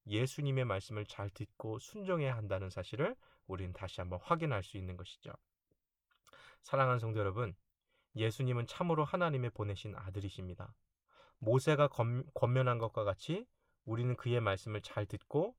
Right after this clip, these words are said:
따라야 합니다. 이와 같이 하나님께서 보내신 중보자 되시며 참 진리 되시는 예수 그리스도만 따라 살아가는 저와 여러분 되시기를 주님의 이름으로 축복합니다. 함께 같이 기도하시겠습니다.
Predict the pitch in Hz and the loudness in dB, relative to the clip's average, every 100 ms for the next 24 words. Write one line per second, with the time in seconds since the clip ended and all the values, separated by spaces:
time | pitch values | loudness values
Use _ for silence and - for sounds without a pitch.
0 | - 139 120 101 92 92 - - _ _ | 0 4 4 4 -2 -6 -10 -12 _ _
1 | _ _ - _ 123 131 127 131 131 139 | _ _ -20 _ 4 10 12 10 4 4
2 | 131 123 123 120 - 113 110 117 - 117 | 4 2 -4 -4 -2 -2 -2 -4 -2 -2
3 | 113 107 104 95 - 90 85 - _ _ | 0 2 2 0 -4 -6 -6 -10 _ _
4 | _ _ - 185 170 127 123 117 107 110 | _ _ 0 2 2 0 0 0 -2 -2
5 | 104 98 104 - 117 110 - 104 101 107 | -2 2 0 0 -6 -6 -4 -2 0 2
6 | 107 104 101 98 95 147 208 _ _ _ | 0 0 0 0 0 0 -4 _ _ _
7 | _ 107 104 101 98 98 98 92 - 104 | _ 6 8 8 4 2 -2 -4 -6 -2
8 | 113 110 180 - _ _ - 104 101 98 | 2 2 2 -6 _ _ -6 -2 0 0
9 | 98 98 147 226 _ - - - 95 87 | 0 2 0 0 _ -20 -8 -6 -6 -8
10 | 85 - _ _ - 131 107 - 98 92 | -10 -14 _ _ -8 -4 -4 -4 -4 -4
11 | - 104 - - - | -4 -14 -16 -16 -16